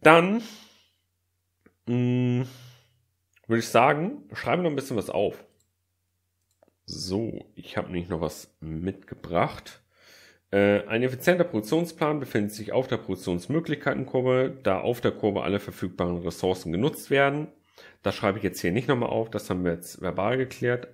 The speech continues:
aber ich habe noch was anderes mitgebracht, sogar aus der Preistheorie. Und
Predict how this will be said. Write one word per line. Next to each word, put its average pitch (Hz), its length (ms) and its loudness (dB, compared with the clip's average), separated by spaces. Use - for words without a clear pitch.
aber 113 440 2
ich - 160 -14
habe - 120 -10
noch 104 100 -4
was 104 260 -10
anderes 107 380 -6
mitgebracht, 90 500 -8
sogar - 220 -8
aus - 80 -10
der - 120 -4
Preistheorie. 90 1200 -4
Und 87 220 -12